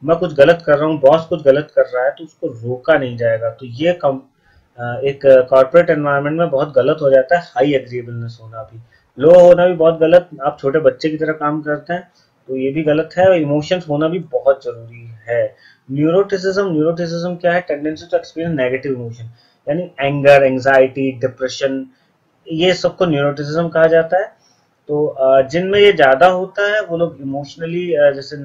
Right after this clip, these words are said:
anxious, nervous feel करते हैं, sad रहते हैं। जिनमें कम होता है, वो, अ, अ, stable रहते हैं। तो, अ, आइए बात करते हैं इस बारे में कि अगर हाई है, तो experience lot of stress,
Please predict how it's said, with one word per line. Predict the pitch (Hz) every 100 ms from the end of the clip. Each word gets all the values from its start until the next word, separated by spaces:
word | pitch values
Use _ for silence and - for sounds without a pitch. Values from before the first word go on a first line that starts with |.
| 135 143
anxious, | 147 151 - 151 147
nervous | 135 135 135 151
feel | 147 143
करते | 139 139 -
हैं, | 143
sad | 131 131 131
रहते | 135 135 139
हैं। | 131 - _ - -
जिनमें | 160 170
कम | 180 185
होता | 180 175 180 180
है, | 185 185
वो, | 165 180 185
अ, | - 131 131 131 131 _ _ _ -
अ, | 131
stable | - 147 147 175 180
रहते | 170 -
हैं। | 185 180
तो, | 190 - _ _ -
अ, | 131 135 131
आइए | 131 143
बात | 131 117 117
करते | 117
हैं | -
इस | -
बारे | 117 123
में | 156
कि | 160 170
अगर | 165 180
हाई | 170 123 170
है, | 170 190 208 _ _ _
तो | - 143
experience | 143 - 165 175 196 208 - - 127
lot | 135 151
of | 185
stress, | 175 - 127 156